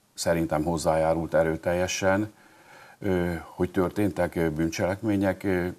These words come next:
kisebb mérő, hogy ne történt volna. Egy, ahol a, ennyi fiatal megfordul,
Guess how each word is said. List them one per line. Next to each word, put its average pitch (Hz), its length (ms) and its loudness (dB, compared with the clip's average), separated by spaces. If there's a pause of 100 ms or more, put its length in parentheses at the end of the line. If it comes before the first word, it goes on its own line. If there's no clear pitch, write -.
kisebb 95 380 -2
mérő, 82 460 -2 (100)
hogy 78 260 -6
ne 69 120 -6
történt 67 440 -8
volna. 65 300 -6
Egy, 85 140 -4
ahol 98 240 2
a, 101 220 0
ennyi 92 440 0
fiatal 80 440 0
megfordul, 58 640 -6